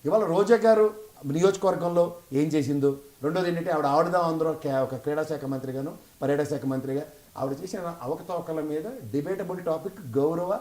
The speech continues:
అసెంబ్లీ మండలిలోనే జరిగినప్పుడు కాగ్ రిపోర్ట్ల బేస్లో ఎస్టాబ్లిష్ చేయలేని ఉదంతం. మీరు నేను ఇక్కడ కూర్చుని డిబేట్లో ఆవిడని ఆపాదించి మాట్లాడడం నాకు ఇష్టమే, మీకు ఇష్టం అనుకోండి,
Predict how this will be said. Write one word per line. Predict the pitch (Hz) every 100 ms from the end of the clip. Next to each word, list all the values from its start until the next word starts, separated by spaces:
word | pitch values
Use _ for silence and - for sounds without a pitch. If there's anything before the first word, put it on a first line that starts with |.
| - - 127
అసెంబ్లీ | 135 165 175 165
మండలిలోనే | 147 156 143 143
జరిగినప్పుడు | 131 131 127 120 147 262 - - - _ -
కాగ్ | 143 180 208
రిపోర్ట్ల | 190 180 175 160
బేస్లో | 139 139 - 202 285 - - - 120
ఎస్టాబ్లిష్ | - 220 208 - 156
చేయలేని | 147 139 127
ఉదంతం. | 127 131 139 - _ _ _ _ -
మీరు | 160 226
నేను | 233 226
ఇక్కడ | 208
కూర్చుని | 220 220
డిబేట్లో | 190 202 208 202
ఆవిడని | 190 175 156
ఆపాదించి | 165 185 190 175
మాట్లాడడం | 165 160 165 220 - - - 131
నాకు | 156 214 240
ఇష్టమే, | - 269
మీకు | 254 240 240
ఇష్టం | 233 233
అనుకోండి, | 208 202 143